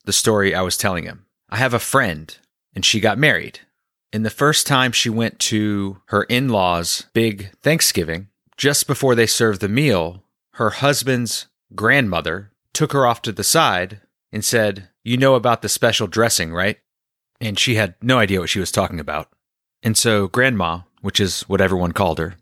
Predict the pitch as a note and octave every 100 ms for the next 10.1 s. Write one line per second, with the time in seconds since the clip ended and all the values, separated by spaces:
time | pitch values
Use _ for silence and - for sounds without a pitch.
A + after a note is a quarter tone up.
0 | _ _ - A#2 A2 A2+ G#2 G#2+ F2+ -
1 | G2+ F#2 F2+ E2+ D#2+ - - _ _ _
2 | - A#2 A2 D3+ A2 F2+ - - _ _
3 | _ - C3+ C3+ A#2 B2 F#2+ E2+ E2 E2+
4 | _ - F2 F#2 E2+ D#2+ _ E2+ - A#2
5 | A2+ A2+ F#2 E2+ - D#2+ D#2 _ _ _
6 | - F#2+ E2+ G2+ F#2 - F2+ E2+ E2 D#2+
7 | D#2 - D2 - - _ _ _ - F2+
8 | F#2 F2 A#2 C3+ C3 G#2+ - G2+ G2+ F#2+
9 | - F2+ E2+ A2+ A#2 A2 G#2 F#2 D#2+ -